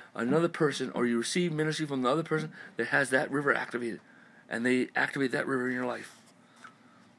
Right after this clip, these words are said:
Hallelujah. Yeah, praise God. Hallelujah. Amen. And so, so we got the Holy Spirit. Amen. Amen.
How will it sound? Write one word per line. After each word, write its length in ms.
Hallelujah. 540
Yeah, 100
praise 320
God. 420
Hallelujah. 500
Amen. 420
And 220
so, 320
so 160
we 120
got 260
the 80
Holy 320
Spirit. 420
Amen. 280
Amen. 340